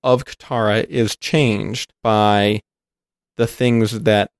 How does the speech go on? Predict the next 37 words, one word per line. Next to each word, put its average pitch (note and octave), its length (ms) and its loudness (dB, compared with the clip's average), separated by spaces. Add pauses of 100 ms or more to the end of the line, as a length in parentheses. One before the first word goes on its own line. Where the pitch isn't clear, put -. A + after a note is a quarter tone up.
(560)
Haru A#2 320 2
does G2+ 240 0
and A2 140 -10
says, - 340 -12 (120)
because G#2+ 560 0 (120)
he's G#2+ 300 -4
been G#2 240 -4
through G#2+ 220 -2
similar A2 340 2
experiences A#2 600 0
to - 100 -10
what A#2+ 100 0
she D3+ 200 2
has. - 280 -4 (400)
And A2 400 0 (720)
as C#3 160 2
another C3+ 300 4
layer B2 420 4
on A2 160 2
top A#2+ 240 0
of A#2 160 -4
all B2+ 160 4
of A2+ 140 -4
that, C#3+ 400 -2 (460)
Haru's D3 460 4
driving C3 420 2
force A#2 580 0
as A#2 160 0
a A2+ 80 4
character A#2 680 0 (260)
is A#2 340 0
his A2+ 320 2
relationship A#2 560 2
with - 100 -20
his A2+ 160 -12
father. - 400 -2 (240)
He A#2+ 240 -2